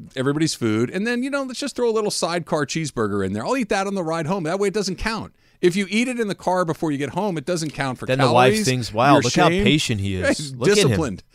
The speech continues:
Speaker 2: Look at, wait.
Speaker 1: Disciplined.
Speaker 2: Is he gonna take a
Speaker 1: Yeah.
Speaker 2: shower before dinner?
Speaker 1: Always.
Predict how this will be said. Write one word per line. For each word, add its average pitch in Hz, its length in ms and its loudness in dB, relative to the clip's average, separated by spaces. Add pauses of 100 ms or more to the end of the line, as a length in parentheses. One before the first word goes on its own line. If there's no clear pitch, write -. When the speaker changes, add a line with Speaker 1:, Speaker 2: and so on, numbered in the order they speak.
Speaker 2:
Look 196 120 -2
at, 170 80 2
wait. 175 100 6
Speaker 1:
Disciplined. 123 520 0 (200)
Speaker 2:
Is 113 160 -4
he 208 140 -2
gonna 208 180 2
take 165 240 2
a 151 40 4
Speaker 1:
Yeah. 127 40 2
Speaker 2:
shower 160 520 6
before 147 360 6
dinner? 151 480 2
Speaker 1:
Always. 127 480 0